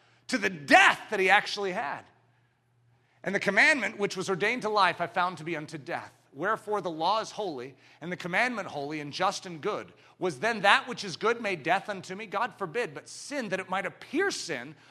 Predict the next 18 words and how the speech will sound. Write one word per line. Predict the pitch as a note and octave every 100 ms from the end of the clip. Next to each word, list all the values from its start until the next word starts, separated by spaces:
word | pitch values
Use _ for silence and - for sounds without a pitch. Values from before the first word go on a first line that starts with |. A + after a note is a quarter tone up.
| - C3+
working | A3+ - B3+ A3+
death | B3 -
in | C#4+ C#4
me | G3
by | F3+ F3+
that | G#3+ C4+
which | B3 -
is | G#3+ C#3+
good, | B3 F3 A#2+ A#2 - -
that | G3 -
sin | - C#4 D4+ D4+
by | A#3+ C4
the | B3+
commandment | A3 B3 A#3+ F3 F3+
might | F3+ F#3
become | F#3+ F3+
exceedingly | E3+ - F3+ E3 E3 D3
sinful." | - D3 B2+ -